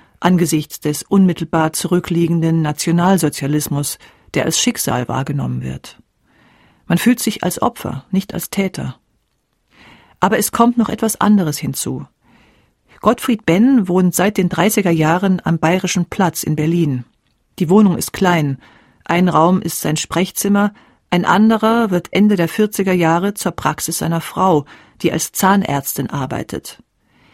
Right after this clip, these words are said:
Es gibt daneben ein düsteres kleines Arbeitszimmer mit Ausblick auf Hinterhof, Mülltonne und schütterem Rankengewächs sowie ein Wohnzimmer, in dem das alte Röhrenradio steht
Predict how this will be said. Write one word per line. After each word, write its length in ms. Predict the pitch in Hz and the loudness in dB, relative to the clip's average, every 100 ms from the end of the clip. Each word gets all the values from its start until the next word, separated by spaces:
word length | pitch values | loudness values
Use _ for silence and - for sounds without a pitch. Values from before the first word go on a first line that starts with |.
| _ _ - | _ _ -8
Es 140 | - | -4
gibt 200 | 247 - | -2 0
daneben 480 | 202 190 240 269 240 | 2 4 2 0 -2
ein 240 | 185 180 170 | 0 -2 0
düsteres 560 | 240 - 220 202 196 | 0 0 -4 -4 -6
kleines 480 | - 165 190 208 - | -6 0 2 2 2
Arbeitszimmer 720 | 185 214 180 - - - 151 143 | 0 2 0 -2 -4 -2 0 0
mit 180 | 151 | -2
Ausblick 520 | 160 190 - 175 170 - | 0 0 -2 -4 -4 -2
auf 200 | 143 - | -6 0
Hinterhof, 680 | 214 208 175 175 175 - - | 0 2 0 0 0 -2 0
Mülltonne 640 | 170 196 - 175 175 175 - - _ | 2 2 0 0 2 0 -4 -20 _
und 140 | 175 - | -4 0
schütterem 400 | 233 185 165 156 | 0 2 0 2
Rankengewächs 800 | 185 214 170 151 160 - - - - _ _ | 2 2 0 0 -2 -2 -8 -10 -20 _ _
sowie 300 | - 185 185 | -2 2 2
ein 160 | 180 180 | 2 4
Wohnzimmer, 720 | 196 247 233 - 151 170 202 _ _ _ _ - | 6 4 4 0 0 0 -2 _ _ _ _ 0
in 100 | 185 | 4
dem 160 | 208 | 4
das 220 | 185 - | 4 0
alte 320 | 165 208 190 185 | 0 0 2 4
Röhrenradio 760 | 214 214 170 147 156 151 151 | 4 4 2 2 0 0 -2
steht 520 | 147 - 156 185 - | -2 -2 0 0 -4